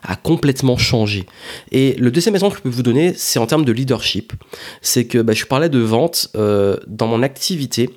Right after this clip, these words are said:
Quand j'étais, quand je faisais du consulting à mes débuts, je sais aussi que quand j'allais, euh, négocier pour des boîtes, pour les prestations de, les audits de, de, et le conseil, ce qui se passait très souvent, c'est que j'avais cette, cette même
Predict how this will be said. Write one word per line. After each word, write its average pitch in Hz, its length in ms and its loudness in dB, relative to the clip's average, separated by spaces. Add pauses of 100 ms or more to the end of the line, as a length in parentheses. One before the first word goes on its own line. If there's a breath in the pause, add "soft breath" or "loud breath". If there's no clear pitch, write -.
(480 loud breath)
Quand 185 200 2
j'étais, 151 360 0
quand 156 140 0
je - 80 0
faisais 185 160 2
du 135 140 2
consulting 135 840 2
à 110 100 0
mes 123 160 4
débuts, 120 420 -2 (360 loud breath)
je 113 140 0
sais 175 160 2
aussi 160 300 2
que 147 80 4
quand 165 240 0
j'allais, 143 500 2
euh, 104 300 2
négocier 113 500 0
pour 104 180 -2
des 107 120 0
boîtes, 117 360 0
pour 101 160 0
les 95 240 0
prestations 104 380 -2
de, 98 160 0 (120)
les 101 200 2
audits 120 220 2
de, 113 280 0
de, - 160 -2 (120)
et 107 60 4
le 101 100 0
conseil, 151 480 0 (440 loud breath)
ce - 140 -2
qui 151 100 2
se - 60 0
passait 202 240 2
très 165 180 0
souvent, 160 280 0
c'est 139 140 0
que 107 60 0
j'avais 123 260 2
cette, - 360 -6
cette - 280 -4
même 135 380 2